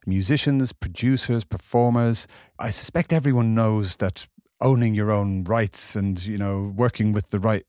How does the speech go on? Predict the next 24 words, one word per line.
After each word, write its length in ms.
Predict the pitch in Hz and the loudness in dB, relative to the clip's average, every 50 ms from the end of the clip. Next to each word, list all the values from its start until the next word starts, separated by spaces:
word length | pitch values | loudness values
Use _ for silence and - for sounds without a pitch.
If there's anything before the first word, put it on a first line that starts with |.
| _ _ _ _ - | _ _ _ _ -4
performing 460 | - 117 - 123 117 110 101 95 95 | -2 0 2 2 4 4 2 2 2
rights 300 | 98 120 127 127 - - | 2 2 0 0 2 2
organization 880 | 120 117 110 113 110 104 104 107 110 107 - - - 110 110 110 107 104 | 2 2 2 2 2 2 2 2 2 0 0 -2 -2 0 0 0 0 0
or 220 | 104 87 87 90 85 | -2 -2 -2 -2 -4
partnering 480 | - - 123 117 - - 107 110 104 | -4 -2 -4 -2 -2 0 0 0 0
with 100 | 95 90 | 0 -2
the 60 | 104 | -2
right 180 | 92 95 - - | -2 -2 -2 -2
tech 160 | - - - | -4 -4 -2
companies, 300 | - 117 107 104 101 - - | 0 0 0 0 0 -2 -2
it's 160 | 139 - - - - - | -2 -4 -4 -4 -4 0
super 320 | - - 214 196 - 156 | 4 4 4 6 6 6
important 420 | 147 127 - 131 - - - - | 6 6 6 4 4 2 0 -4
because 220 | - 95 - 110 - | -2 -2 0 2 4
that 180 | 127 127 76 | 4 4 4
is 140 | 110 101 92 | 2 2 2
your, 140 | 104 98 90 - - | 2 2 0 -2 -4
your 120 | 90 92 | -4 -2
future 560 | 90 - - - 139 - - - 117 98 90 82 - - - - - - - - - - | -2 -2 -2 -2 -2 -2 0 2 2 4 4 2 -2 -6 -20 -20 -20 -20 -20 -12 0 2
income. 420 | 135 127 120 - - 92 82 80 - - - - - - - _ | 4 4 4 4 4 4 4 2 -2 -8 -16 -20 -20 -20 -4 _
Or 180 | - 127 113 107 | 4 6 6 6
it 80 | 104 - | 4 4
can 180 | - 110 107 | 4 4 4
be, 360 | 101 110 104 101 101 98 90 | 6 6 6 6 4 4 2